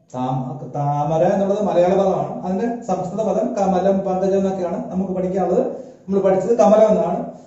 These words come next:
അപ്പൊ ഇവിടെ ഒരു താമരയ്ക്ക് നമ്മൾ കമലം എന്ന് പറയും. കമലം, ഉം, എഴുതി വെട്ട്, കമലം. രണ്ടാമത്തെ രണ്ടെണ്ണം ഉണ്ടെങ്കിലോ, കമലം, താമര രണ്ടെണ്ണം ഉണ്ടെങ്കിൽ നമ്മൾ കമലേ, നമ്മള് എന്താണ്, ഒരു താമരയ്ക്ക് കമലം,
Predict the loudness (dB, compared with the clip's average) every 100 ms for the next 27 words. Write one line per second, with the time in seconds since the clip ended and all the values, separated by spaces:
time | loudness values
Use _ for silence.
0 | -10 0 2 4 4 4 4 2 0 -2
1 | 0 0 0 -2 -2 -4 -4 -2 0 0
2 | 0 0 -2 -4 -4 -2 0 2 2 0
3 | -2 -2 -2 -2 -2 -2 -2 -2 -4 -6
4 | -4 -2 -2 -2 -2 -4 -4 -4 -2 -2
5 | -2 0 0 0 0 0 -4 -10 -20 -20
6 | _ _ _ _ _ -8 -2 0 0 -2
7 | -4 -4 -2 0 0 0 0 2 0 0
8 | -4 -6 -4 -2 -2 -2 0 0 0 -2
9 | 0 -2 -2 -4 -10 -10 -6 -4 -4 -4
10 | -2 0 0 0 0 2 2 0 -6 -14
11 | -20 _ _ _ -10 -4 -4 -4 -8 -16
12 | -20 _ -4 -2 0 -2 -4 -4 -2 -2
13 | -2 -4 -4 -4 -6 -6 -6 -6 -4 -2
14 | -2 -4 -10